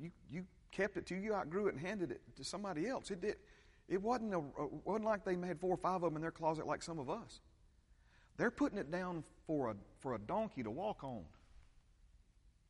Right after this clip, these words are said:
Right? I'm not trying to be graphic here, but you know what donkeys do sometimes, right? When they walk and, you know, they don't say, "Excuse me, I need to go to the bathroom." I mean, they just let her rip, right? Notice,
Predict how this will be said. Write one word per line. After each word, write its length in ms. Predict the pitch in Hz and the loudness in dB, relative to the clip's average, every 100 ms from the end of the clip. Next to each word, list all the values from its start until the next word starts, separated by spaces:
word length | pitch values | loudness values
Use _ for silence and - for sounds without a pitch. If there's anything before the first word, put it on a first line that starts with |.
| - - - - - - - - | -20 -20 -20 -20 -20 -20 -16 -2
Right? 360 | 135 208 233 - - _ _ - - - | 0 0 -4 -10 -20 _ _ -20 -20 -6
I'm 80 | 196 | -4
not 80 | - | -2
trying 160 | 202 | -2
to 40 | 160 | 0
be 80 | 127 | -2
graphic 480 | 123 185 233 127 | 2 2 2 0
here, 200 | 117 143 | 0 0
but 160 | 135 - 151 | 2 -2 -4
you 80 | |
know 100 | 196 | -4
what 180 | 226 170 | -2 0
donkeys 340 | 165 196 151 127 | 2 0 -2 0
do 240 | 156 214 | 0 0
sometimes, 440 | 165 131 110 110 | -4 -6 -6 -4
right? 180 | 117 165 | -4 -4
When 120 | 143 | -4
they 80 | 135 | -2
walk 380 | 123 143 180 - | 0 2 2 0
and, 160 | 113 101 - - - - - - | -8 -8 -14 -20 -20 -20 -12 -4
you 60 | |
know, 120 | 139 | 0
they 80 | 127 | 2
don't 180 | 165 - | 2 2
say, 180 | 175 170 | 0 0
"Excuse 340 | 135 - 185 151 | 0 -4 -4 0
me, 80 | |
I 20 | 131 | 0
need 100 | 139 | 0
to 60 | |
go 60 | 143 | 0
to 40 | |
the 60 | 110 | 0
bathroom." 540 | 120 185 117 104 160 | 0 0 -2 -6 -4
I 40 | 120 | -6
mean, 80 | 120 | -6
they 80 | |
just 200 | 147 147 107 98 - | -6 -8 -10 -12 -6
let 160 | 120 | -2
her 60 | 170 | 2
rip, 260 | 170 247 - | 2 2 -4
right? 280 | 113 143 208 - - _ - - - - - - _ - - - - - - | -8 -8 -8 -16 -20 _ -20 -20 -20 -20 -20 -20 _ -20 -20 -20 -20 -20 -2
Notice, 260 | 156 247 | 4 6